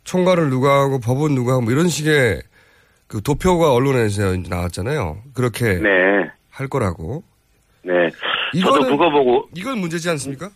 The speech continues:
Speaker 2: 네, 저도 그거 보고 깜짝 놀랐는데요. 이게
Speaker 1: 예.
Speaker 2: 어떻게 되는가 하고 제가 알아봤습니다.
Speaker 1: 네.
Speaker 2: 알아봤더니 이게 그, 거기에 계신 분들이 다 모여가지고 우리 이렇게 하자.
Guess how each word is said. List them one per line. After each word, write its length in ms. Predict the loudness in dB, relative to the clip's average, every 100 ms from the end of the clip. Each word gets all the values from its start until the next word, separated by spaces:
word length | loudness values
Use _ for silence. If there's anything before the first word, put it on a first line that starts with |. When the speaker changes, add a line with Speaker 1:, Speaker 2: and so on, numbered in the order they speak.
| _ _ _
Speaker 2:
네, 460 | -2 2 2 2 0 0
저도 260 | 0 0
그거 220 | 2 2 4
보고 220 | 2 2
깜짝 340 | -2 -2 2
놀랐는데요. 760 | 4 4 2 0 -2 0 0 0
이게 180 | -4 -8
Speaker 1:
예. 100 | -8
Speaker 2:
어떻게 220 | -8 -6
되는가 520 | -4 -2 0 0 0
하고 180 | -2 -6
제가 260 | -8 -6 -4
알아봤습니다. 600 | -2 -2 -4 -8 -12 -8
Speaker 1:
네. 300 | -8 -8 -8
Speaker 2:
알아봤더니 680 | -4 -4 -6 -4 0 0 -2 -8 _ _ _ _ _ -14
이게 240 | -4 -2
그, 280 | 2 2 2 -2
거기에 300 | -4 0 0
계신 280 | 0 -2 -2
분들이 360 | -2 -4 -4 -4
다 180 | -4
모여가지고 680 | 0 2 2 2 -2 -4 -6
우리 120 | -4
이렇게 240 | -4 -4 -6
하자. 440 | -4 -2 0 -2